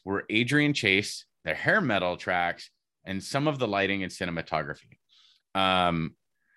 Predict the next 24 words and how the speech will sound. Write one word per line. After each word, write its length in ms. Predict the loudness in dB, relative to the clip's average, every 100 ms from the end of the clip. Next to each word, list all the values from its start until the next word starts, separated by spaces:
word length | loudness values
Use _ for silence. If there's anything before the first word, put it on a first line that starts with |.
| _
so 440 | 2 6 6 4 _
it 140 | -4 4
sounds 220 | 6 6
like 140 | 6
Joe 200 | 6 6
was 160 | 6 2
kinda, 320 | 0 0 0
you 120 | 0 -2
know, 80 | 0
he 80 |
liked 220 | 0 -2 -4
the 80 | -8
series, 460 | -4 -2 0 0
but, 280 | 0 0 0
you 160 | -4 -4
know, 120 | -4
didn't 300 | -2 -2 -2
like 240 | -2 -4 -4
some 280 | -4 -2 0
aspects 440 | 0 0 0 2
of 60 | 2
it. 100 | 4
I 160 | 4 4
thought 340 | 4 2 0